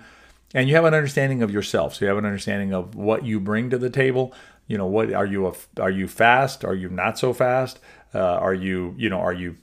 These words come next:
twenty-five years old or are you sixty-two years old? Have you played a racket sports before or not?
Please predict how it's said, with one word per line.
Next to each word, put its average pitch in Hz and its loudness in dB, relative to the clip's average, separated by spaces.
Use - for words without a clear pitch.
twenty-five 104 0
years 139 4
old 147 4
or 127 2
are 113 4
you 110 0
sixty-two 139 -2
years 101 -2
old? 82 -8
Have 107 0
you 101 -4
played 113 2
a 107 2
racket 110 4
sports 113 0
before 113 0
or 110 -2
not? 117 0